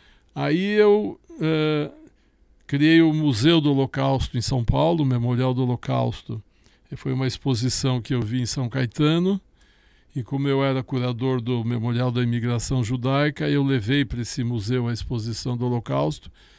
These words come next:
Isso nós estamos falando de, acho que oito anos atrás. Não existia o Museu do Holocausto em São Paulo até oito anos. Então eu montei o Museu do Holocausto em São Paulo, comecei a entrevistar sobreviventes, eh, e colocar as histórias deles em livros.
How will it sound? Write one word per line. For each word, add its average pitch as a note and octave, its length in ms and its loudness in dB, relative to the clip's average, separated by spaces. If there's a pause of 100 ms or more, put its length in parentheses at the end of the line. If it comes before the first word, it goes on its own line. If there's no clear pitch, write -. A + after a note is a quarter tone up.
(460)
Isso C3 220 -6
nós B2+ 120 -4
estamos B2+ 220 -6
falando C#3 480 -4
de, A#2 240 -6
acho A2+ 200 -12
que - 80 -8
oito C#3+ 260 -2
anos B2 180 -2
atrás. A#2 460 -6
Não A2 80 -4
existia A2 400 -4
o - 20 0
Museu B2+ 300 -2
do A#2 80 -2
Holocausto A#2+ 480 -4
em B2+ 40 -6
São A#2 220 -4
Paulo B2+ 320 -2
até B2+ 200 -6
oito C3 240 -4
anos. B2 360 -4 (640)
Então C3+ 180 -6
eu B2+ 120 -2
montei C3+ 360 0
o C#3 60 4
Museu B2+ 340 0
do B2 120 -2
Holocausto B2 520 -4
em C#3 60 -4
São D#3+ 220 -2
Paulo, G3 540 0 (720)
comecei D#3 540 2
a - 20 2
entrevistar C#3 600 0
sobreviventes, B2 1200 2
eh, A#2+ 340 -6 (460)
e D3 40 -8
colocar B2+ 400 -2
as B2 140 2
histórias B2 520 0
deles A#2+ 360 0
em C3 100 2
livros. A#2 680 0